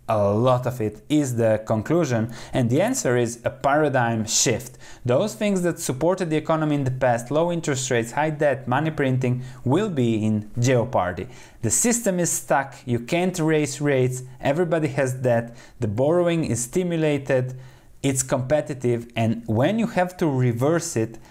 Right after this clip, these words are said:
it will put pressure on everything that's going on. You can't reverse things anymore. Those are not benefiting the economy. There are no trickling down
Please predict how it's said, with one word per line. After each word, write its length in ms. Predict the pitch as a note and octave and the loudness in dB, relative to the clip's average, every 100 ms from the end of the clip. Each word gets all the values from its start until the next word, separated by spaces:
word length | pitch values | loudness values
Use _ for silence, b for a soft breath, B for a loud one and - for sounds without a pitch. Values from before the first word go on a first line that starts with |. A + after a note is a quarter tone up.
| B | B
it 200 | B D#3 | B 0
will 180 | E3+ B2+ | 0 0
put 420 | B2 E3 D#3 - | 0 -2 -2 -4
pressure 520 | - A#2 B2 - A#2 G2 | -2 0 0 0 0 0
on 180 | E2+ - | -2 0
everything 580 | A#2 C3+ C#3+ C3 A#2 G#2+ | 0 0 -2 -2 0 0
that's 220 | A2+ - | 0 -2
going 520 | - G2+ G#2+ G#2+ F#2+ - | -2 0 2 0 -2 -2
on. 280 | B2+ G2+ F2 - | 0 0 -4 -4
You 100 | A#2 | -4
can't 380 | C3+ D#3+ - | 0 -2 0
reverse 500 | D#3+ B2 C#3 G3 G#3 | -2 0 0 0 -2
things 340 | - - D#3+ D#3 | -6 -2 -2 0
anymore. 600 | D3+ C#3+ C3+ C3 B2 A#2+ B B B | 0 0 2 2 2 0 B B B
Those 300 | A#2+ C#3+ E3 | 0 2 2
are 180 | D#3 C#3+ | 2 2
not 400 | D3 C#3 A#2+ A2 | 0 -2 -2 0
benefiting 800 | C3+ F3 E3+ F3 - D#3+ D#3 D#3 - - - | 2 0 -2 -2 0 0 0 -4 -18 -20 -12
the 360 | - A2+ C#3+ E3 | -4 0 2 2
economy. 600 | - D3 B2+ B2 A#2+ A#2 | 2 0 0 0 0 0
There 140 | A2+ | 2
are 140 | A2 A2 | 2 2
no 340 | A2+ D3 F3+ | 2 0 -2
trickling 540 | - F#3 F#3 E3+ D3+ C3 | -2 -2 0 0 0 0
down 420 | B2+ A#2+ A#2+ | 2 2 0